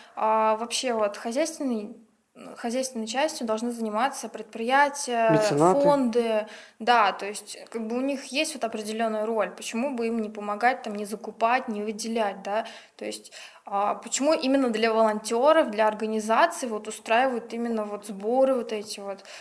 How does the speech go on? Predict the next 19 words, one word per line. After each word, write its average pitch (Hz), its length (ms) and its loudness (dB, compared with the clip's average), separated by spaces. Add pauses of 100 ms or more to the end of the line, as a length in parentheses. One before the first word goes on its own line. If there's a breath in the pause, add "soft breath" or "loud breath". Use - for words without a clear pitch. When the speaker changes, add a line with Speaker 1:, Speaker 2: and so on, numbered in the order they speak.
(360 loud breath)
Speaker 1:
Ну, 220 280 -6
когда 226 260 2
люди 254 500 0
хотят 233 420 0
проводить, 214 680 0
хотят 214 380 -4
вот 208 120 -10
делать 220 340 0
действия, 226 540 -4
нежели 214 420 -4
собирать 214 460 -8
просто - 320 -14
деньги. 208 180 -12
Speaker 2:
То 175 60 6
есть 156 120 2
такая 175 220 6
проблема 156 420 4
существует. 143 680 -2
Speaker 1:
Да. 233 360 -6